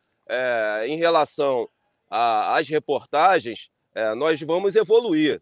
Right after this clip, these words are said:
né? Eu não sou repórter e é óbvio que com a prática a gente vai evoluindo como a gente evoluiu nas nossas participações aqui. Mas eu acho mais, o mais importante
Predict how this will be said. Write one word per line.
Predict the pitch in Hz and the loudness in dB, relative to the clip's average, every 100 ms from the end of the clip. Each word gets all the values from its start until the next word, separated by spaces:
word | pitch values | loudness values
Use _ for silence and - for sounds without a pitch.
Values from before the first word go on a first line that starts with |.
| - | -8
né? | 113 127 | -6 -4
Eu | 120 | -2
não | 143 | -4
sou | - 147 | -2 -2
repórter | 143 - 131 156 180 180 156 101 | -2 -4 0 0 0 -6 -12 -6
e | 143 | -2
é | |
óbvio | 127 123 151 127 127 | 0 2 0 -4 -20
que | 123 | -12
com | - | -2
a | 139 131 | 0 0
prática | - 135 180 - - 101 _ _ _ | 2 4 4 2 -10 -10 _ _ _
a | 95 | -6
gente | 98 120 135 165 | -4 -4 -4 0
vai | 131 147 165 | 4 6 4
evoluindo | 160 151 175 139 143 175 175 | 0 -2 -4 -2 -2 -2 -4
como | 175 185 | -6 -4
a | |
gente | 170 175 | -6 -6
evoluiu | 196 160 190 135 143 | -6 -6 -4 -4 -2
nas | 151 139 | -4 -2
nossas | 143 143 | -4 -4
participações | - 135 - - 143 - 143 | 0 0 -2 -4 -4 -2 -2
aqui. | 151 - 127 | -2 -2 -4
Mas | 139 | 2
eu | 170 | 2
acho | - 175 | 2 0
mais, | 190 175 | -2 -2
o | 160 160 | -4 -4
mais | 156 180 185 | 0 -2 -2
importante | 185 156 - 139 160 | -8 -8 -6 -6 -6